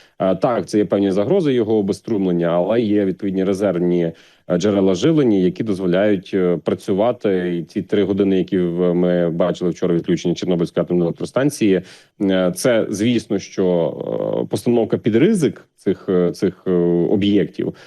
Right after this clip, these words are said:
але це не те, що створить, ну, глобальну ядерну катастрофу. Те, що Росія грає з вогнем, це в будь-якому випадку так, е, але з іншого боку, не треба і нагнітати паніку, тому що, е, головна емоція, яку завжди Росія,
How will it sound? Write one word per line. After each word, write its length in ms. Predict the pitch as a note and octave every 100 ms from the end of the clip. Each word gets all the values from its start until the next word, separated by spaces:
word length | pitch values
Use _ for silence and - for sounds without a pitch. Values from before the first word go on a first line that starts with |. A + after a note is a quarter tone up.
| - -
але 340 | F2+ B2 D3
це 180 | - A#2
не 320 | A2+ A2 G#2
те, 160 | C3 C3
що 540 | - G#2 G2 F#2 F2+
створить, 460 | F2+ G#2+ G#2+ G2 F2+
ну, 320 | F#2+ F2 D#2+ E2+
глобальну 360 | F#2+ A2+ A2+
ядерну 360 | F#2+ F#2 F2+ F2+
катастрофу. 520 | F2+ E2+ - B1+ -
Те, 120 | A2
що 160 | A2 A2+
Росія 340 | G#2+ B2 G#2+
грає 280 | G2+ G#2 G2+
з 60 | G2
вогнем, 540 | G2 G2+ G#2 G2 F2
це 200 | - F#2
в 100 | F2+
будь-якому 440 | A2 G#2 F#2 G2+
випадку 360 | G2 F#2+ F2+ -
так, 360 | - F3+ F3 _ - _ -
е, 60 | G2
але 300 | - G#2 G#2+
з 60 |
іншого 240 | C3+ B2 G#2
боку, 220 | A#2+ G#2+
не 120 | G#2
треба 260 | B2 B2 G#2+
і 40 |
нагнітати 460 | F#2+ G2 F#2+ G2 F#2+
паніку, 460 | F#2 D2+ C#2+ D#2+
тому 220 | F2 F#2+
що, 400 | F#2 G2+ F#2 F#2 -
е, 40 |
головна 520 | F#2 F2+ G#2 A#2 D#3
емоція, 520 | - C3 B2+ F2 F#2 F2
яку 200 | E2+ G2
завжди 280 | G2+ F2
Росія, 600 | F#2 F2 G#2 F#2+ F2 E2+